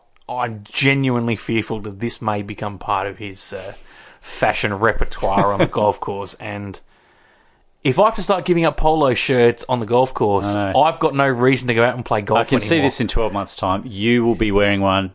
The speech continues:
Speaker 1: No.
Speaker 2: 'cause it's in the stores.
Speaker 1: No, no, not a chance. You
Speaker 2: Are you sure?
Speaker 1: I can, I barely get out of a polo shirt for
Speaker 2: <laughs>
Speaker 1: anything. Um, so, no, I think, uh, the business shirts are for business people. Golf shirts, I E polo shirts, for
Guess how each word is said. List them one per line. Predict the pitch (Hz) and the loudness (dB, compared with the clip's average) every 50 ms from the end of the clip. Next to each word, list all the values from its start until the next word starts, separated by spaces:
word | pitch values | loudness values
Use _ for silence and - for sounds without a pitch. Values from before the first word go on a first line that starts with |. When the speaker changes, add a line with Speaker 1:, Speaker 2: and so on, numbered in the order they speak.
| _ | _
Speaker 1:
No. | - 139 139 113 | -4 -2 -2 -2
Speaker 2:
'cause | - - - 123 | -2 -6 -6 -6
it's | - - | -6 -6
in | 120 | -6
the | 98 92 | -6 -8
stores. | - - - 98 87 87 - - _ - | -8 -8 -8 -8 -8 -8 -12 -14 _ -2
Speaker 1:
No, | - 135 110 85 85 - _ - 120 | 0 0 0 0 -4 -10 _ -10 -6
no, | 110 98 101 | -4 -4 -4
not | 95 120 127 139 143 139 | -2 0 2 2 2 2
a | 131 | 0
chance. | - - 131 104 - - - | -2 -4 -4 -6 -6 -6 -10
You | - - 139 123 123 123 113 | -10 -10 -10 -8 -4 -2 -2
Speaker 2:
Are | |
you | 104 90 | -2 -2
sure? | - - 123 117 139 151 - - - _ - | 0 0 2 2 0 0 -6 -16 -8 _ 2
Speaker 1:
I | 143 156 180 | 2 2 2
can, | - 226 214 190 156 127 - _ _ _ _ - | 2 2 2 2 0 -2 -6 _ _ _ _ -10
I | - 160 175 170 | -6 -6 -6 -6
barely | 160 135 - - 165 170 170 160 | -6 -4 -2 -2 0 0 -2 -2
get | 135 147 147 | -2 0 0
out | 139 135 | 0 0
of | 120 | -2
a | 120 110 | -4 -6
polo | - - 135 131 135 123 117 | -4 -2 0 0 2 0 0
shirt | 101 - - 117 110 | -2 -2 -4 -6 -4
for | - 196 151 - - | 0 0 0 0 0
Speaker 2:
<laughs> | - | -2
Speaker 1:
anything. | - 139 151 160 165 160 - - - 92 - - - - _ - - - - - - - - | -2 0 2 2 0 0 0 -4 -8 -8 -10 -14 -16 -20 _ -20 -20 -20 -20 -20 -20 -10 -4
Um, | 120 113 107 104 104 104 104 104 101 | 0 2 4 4 4 2 2 -2 -4
so, | - - 123 107 101 104 | -2 0 2 2 2 2
no, | 104 113 127 143 147 147 - - - - 113 123 | 2 2 2 2 0 -2 -6 -8 -14 -14 -4 0
I | 120 117 117 107 | 2 2 2 2
think, | - - 131 120 113 107 - - | 0 0 0 0 -2 -4 -2 0
uh, | 120 107 104 104 104 104 104 104 | 2 4 4 4 4 4 2 0
the | - 107 101 - | -2 -4 -8 -6
business | 147 135 147 143 - | -6 -4 -4 -4 -4
shirts | - - 120 117 113 - - | -2 0 0 0 0 -2 -4
are | 110 98 | -8 -6
for | - 110 | -8 -8
business | 107 135 131 - 147 135 131 | -6 -6 -6 -6 -6 -8 -4
people. | - - 143 143 143 160 156 156 147 - _ _ _ _ _ _ _ _ _ _ _ - 123 117 113 | 0 0 0 0 2 0 0 0 0 -4 _ _ _ _ _ _ _ _ _ _ _ -20 -18 -12 -8
Golf | 117 113 113 120 120 - | -4 -4 -4 -4 -4 -8
shirts, | - - 123 117 117 113 107 - - - - - | -8 -8 -6 -4 -4 -4 -6 -8 -14 -18 -12 -6
I | - 110 107 101 | -4 -4 -4 -4
E | 107 107 107 | -8 -10 -12
polo | - - - 113 110 113 104 104 107 | -12 -12 -10 -8 -6 -6 -8 -8 -10
shirts, | - - - 117 117 - - - - - | -12 -10 -8 -8 -8 -10 -10 -14 -16 -18
for | - - - 113 104 101 104 104 104 - | -16 -10 -6 -6 -4 -2 -2 -4 -4 -6